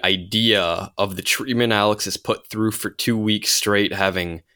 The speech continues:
hour-long sessions of watching these films, and only to top it off with him getting sick because of the shots they give him. Just think of, like, a normal person being put in this situation is one of the most horrific things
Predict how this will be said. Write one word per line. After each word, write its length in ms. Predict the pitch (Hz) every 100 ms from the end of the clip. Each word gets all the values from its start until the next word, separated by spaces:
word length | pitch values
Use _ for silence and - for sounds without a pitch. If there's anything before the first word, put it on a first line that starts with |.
| _ _ _ _
hour-long 920 | 104 107 117 120 117 107 101 98 104
sessions 800 | 98 - 95 98 - 104 107 110 -
of 180 | 95
watching 440 | 95 92 98 - 98
these 260 | 95 87
films, 720 | - 101 98 101 104 117 - - _ _ _ -
and 200 | 107 101
only 260 | 98 107 101
to 100 | 92
top 320 | 107 95 -
it 60 |
off 280 | 87 90 92
with 120 | 90 -
him 480 | 95 92 85 80 - - 107
getting 440 | 113 95 87 80
sick 420 | - - 113 101
because 300 | - 98 95
of 60 | 85
the 60 | 90
shots 340 | - 95 95
they 80 | 95
give 200 | 90 90
him. 140 | 90
Just 300 | 95 101 - - _ _ _
think 220 | - 117 107
of, 80 |
like, 140 | 101 98
a 40 |
normal 380 | 90 107 92 85
person 360 | - 82 - 85
being 180 | 80
put 180 | 78 78
in 80 | 78
this 160 | 80 -
situation 580 | 80 - 85 87 -
is 280 | 85 80 - - _ _ _
one 140 | 113 123
of 80 |
the 80 | 113
most 300 | 110 104 -
horrific 520 | - 90 95 98 95 -
things 680 | - 92 82 76 76 -